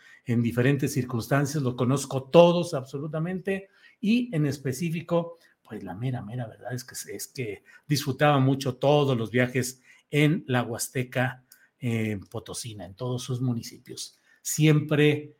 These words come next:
San Luis Potosí presente en mi pensamiento y en mis recuerdos, aunque no nací ahí, nací en Torreón, Coahuila, pero desde los diez años de edad, nueve años llegué,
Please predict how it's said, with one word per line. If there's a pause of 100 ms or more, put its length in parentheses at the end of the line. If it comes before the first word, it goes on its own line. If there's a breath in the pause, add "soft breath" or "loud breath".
(120)
San
Luis
Potosí
presente (220)
en
mi
pensamiento
y
en
mis
recuerdos, (260 loud breath)
aunque
no
nací
ahí,
nací
en
Torreón,
Coahuila, (280 soft breath)
pero
desde
los
diez
años
de
edad,
nueve
años
llegué,